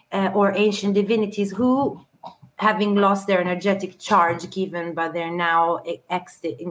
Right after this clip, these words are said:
extinct faithful people,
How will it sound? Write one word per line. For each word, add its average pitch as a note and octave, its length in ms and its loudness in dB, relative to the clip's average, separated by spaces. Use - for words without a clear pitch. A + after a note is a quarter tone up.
extinct G3 720 -2
faithful F#3+ 680 -2
people, G3+ 640 -4